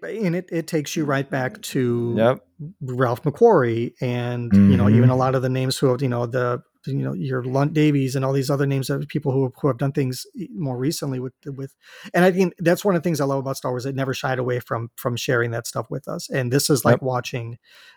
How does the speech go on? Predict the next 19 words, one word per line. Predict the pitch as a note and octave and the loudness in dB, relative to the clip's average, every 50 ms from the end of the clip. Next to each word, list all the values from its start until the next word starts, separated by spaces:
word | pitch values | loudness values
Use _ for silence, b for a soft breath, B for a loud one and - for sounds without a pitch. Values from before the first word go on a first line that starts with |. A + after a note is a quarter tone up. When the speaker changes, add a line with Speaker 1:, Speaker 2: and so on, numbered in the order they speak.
| b b - | b b -6
Speaker 1:
this, | C3 B2 C#3+ C#3 C3 - | 2 4 4 4 4 4
these | - D#3 D3 C3+ | 4 4 4 4
episodes | D3+ C#3+ C3 D3 - C#3 B2 C3+ | 4 2 2 0 -2 -2 -2 -2
are | B2+ | -2
like | B2+ A#2+ A#2 | -2 -4 -4
watching, | A#2 A#2+ B2 A#2 - - B2 A#2 A#2 A2+ A2+ _ _ _ _ _ _ _ _ _ _ _ - D4+ | -6 -8 -8 -8 -8 -10 -10 -8 -10 -12 -14 _ _ _ _ _ _ _ _ _ _ _ -12 -10
uh, | G#3+ - - | -10 -6 -2
almost | - C#3+ B2+ B2 B2+ - - | 0 0 0 0 0 -2 -2
like | - A#2+ A#2+ - _ | -4 -6 -6 -6 _
those | - C3+ A#2 G#2 | -6 -4 -4 -4
matte | C#3 B2 B2 - | -4 -6 -6 -6
paintings | C#3+ A#2+ A#2 A#2+ A2+ - | -6 -6 -6 -6 -10 -10
come | - - A#2+ A2+ | -10 -10 -10 -10
to | - C3 | -8 -10
life, | A#2+ B2 - | -10 -4 0
'cause | D#3+ C#3+ D#3+ | 0 2 2
essentially | D#3 - F3 D3 - - C#3 B2 | 2 2 0 0 0 -2 -4 -2
they | A#2 A#2+ A#2+ | -2 -4 -6
are. | A#2+ B2 - - | -8 -10 -14 -18